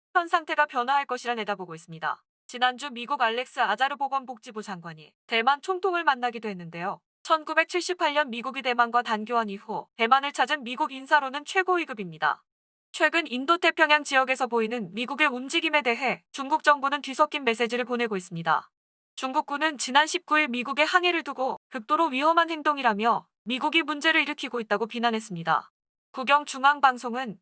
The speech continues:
대만 주변에서의 군사훈련은 불가능하지 않다라며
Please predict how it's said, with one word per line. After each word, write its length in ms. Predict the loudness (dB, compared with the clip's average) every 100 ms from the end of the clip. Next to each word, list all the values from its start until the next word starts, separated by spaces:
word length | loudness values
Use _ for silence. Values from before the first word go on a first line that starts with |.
| _
대만 300 | 2 4 2
주변에서의 600 | 0 2 2 2 0 0
군사훈련은 760 | -4 -2 2 2 2 -4 -6
불가능하지 600 | -8 0 0 2 0 2 -2
않다라며 560 | -2 -6 -2 -2 -2